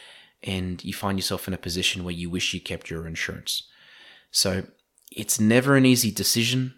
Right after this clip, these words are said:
to cancel or reduce insurance, but it is so important to talk to your advisor about your insurance policies regularly, especially if you have concerns, just to make sure that it's still appropriate and just to see if there's anything you can do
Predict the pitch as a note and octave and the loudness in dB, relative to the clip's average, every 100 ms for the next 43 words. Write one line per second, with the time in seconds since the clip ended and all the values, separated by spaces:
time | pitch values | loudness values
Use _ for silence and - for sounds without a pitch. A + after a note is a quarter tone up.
0 | - - - G#2+ G#2+ - G#2+ G2 F#2+ G#2 | -12 -10 -4 -2 -2 0 0 0 -2 0
1 | G2+ G#2+ G#2 - G#2 G#2 - - _ - | 0 0 -2 -2 -2 0 -2 -2 _ -20
2 | - _ F#2+ F#2 F2 F2+ - G#2+ G#2 G2+ | -20 _ -4 -4 -4 -2 0 2 0 -2
3 | - F#2+ F2+ - - - F#2 - F#2+ F2+ | -2 -4 -4 -6 -8 -8 -8 -8 -6 -8
4 | F2 F#2 F2+ - E2 F#2 F2 F2+ F2 - | -6 -6 -4 -6 -8 -12 -8 -8 -8 -6
5 | - - _ _ _ E2+ E2 D#2+ - B2 | -6 -6 _ _ _ -10 -8 -4 -2 -2
6 | A#2+ A2 G2+ G2+ G2+ F#2+ F#2 F#2+ F#2 F#2 | -2 -4 -2 -2 -2 -4 -4 -4 -4 -6
7 | - _ _ _ _ - - - C3+ - | -8 _ _ _ _ -6 -2 2 2 2
8 | A#2+ - F#2 F#2 - - F2+ F2+ F2 E2+ | 0 -2 -4 -4 -6 -8 -4 -2 -4 -2
9 | - - _ _ _ - E3+ D#3 D3 - | -2 -2 _ _ _ -2 0 2 0 0
10 | - G2 F2 F#2 - - A#2+ A#2+ - F2+ | -4 -4 -6 -4 -2 0 0 -2 -4 -6
11 | - F2 - _ _ _ G2+ G2 A2 - | -4 -6 -6 _ _ _ -6 -2 -2 0
12 | - F#2+ - - A#2 A#2+ A#2+ A#2 G#2 G2 | 0 0 -4 -4 0 0 2 2 2 0
13 | F#2+ F2 F2 | -4 -2 -4